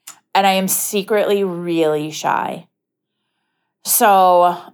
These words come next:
and being an introvert, and how I know this is it actually, someone once described to me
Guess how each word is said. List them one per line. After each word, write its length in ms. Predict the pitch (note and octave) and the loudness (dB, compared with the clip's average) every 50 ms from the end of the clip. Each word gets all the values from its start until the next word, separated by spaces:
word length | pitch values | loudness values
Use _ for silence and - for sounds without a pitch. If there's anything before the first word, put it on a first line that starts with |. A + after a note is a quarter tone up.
| _ - | _ 0
and 340 | - G3+ G3+ G3+ G3 G3 F#3+ | 2 2 4 4 2 0 0
being 320 | G3+ F#3+ F#3 F#3+ G3+ G#3+ | 0 0 0 0 0 0
an 80 | A3+ A3+ | -2 -2
introvert, 560 | A#3 A#3 A3+ C4+ C4+ B3 B3+ B3+ B3+ B3+ B3+ | -2 -2 0 0 2 2 4 2 2 2 0
and 80 | G#3 G3+ | -2 -2
how 160 | G3 G#3+ G3 | 0 2 2
I 120 | G3 G#3 | 2 0
know 400 | G#3+ A#3 B3 C#4 C#4 C#4+ C#4 C4 | 0 2 2 4 4 4 4 4
this 500 | - F3+ D3+ C3+ B2+ C#3 D#3 - - - - - | 2 2 0 0 0 -2 -4 -4 -8 -6 -4 -4
is 120 | G3 E3+ | -2 -2
it 80 | G3 F#3 | 0 0
actually, 640 | F3 E3+ F3+ - - G#3+ G3 F#3+ F#3+ F#3 F#3 - _ _ _ _ _ _ | -2 -2 -4 -6 -4 -2 -2 -2 -2 -4 -6 -8 _ _ _ _ _ _
someone 320 | - - - G#3 G#3+ G#3+ G#3 | -10 -4 -2 0 0 2 2
once 220 | G#3 G3+ G3+ G3 | 0 -2 -2 -4
described 540 | - G#3+ G3 - - F#3 D3+ D3+ D#3+ E3 E3+ | -4 -4 -4 -2 0 0 0 0 0 -2 -4
to 80 | - G#3+ | -8 -8
me 420 | G#3+ A3+ A3+ A3+ A3+ - - _ | -6 -4 -2 -2 -4 -4 -6 _